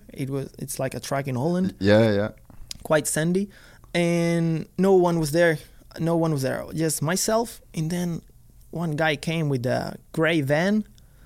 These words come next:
Speaker 1: like a Vito kind of style. And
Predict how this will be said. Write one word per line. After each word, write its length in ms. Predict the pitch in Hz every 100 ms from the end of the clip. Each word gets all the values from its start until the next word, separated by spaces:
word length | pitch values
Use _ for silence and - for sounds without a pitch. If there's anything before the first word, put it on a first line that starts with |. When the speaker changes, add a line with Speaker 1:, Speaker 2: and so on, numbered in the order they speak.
| - -
Speaker 1:
like 180 | 139 131
a 180 | 131 123
Vito 360 | 123 170 202
kind 240 | 190 190 208
of 80 | 190
style. 480 | - 190 196 190 - - - - - - - -
And 720 | 139 139 139 143 143 139 143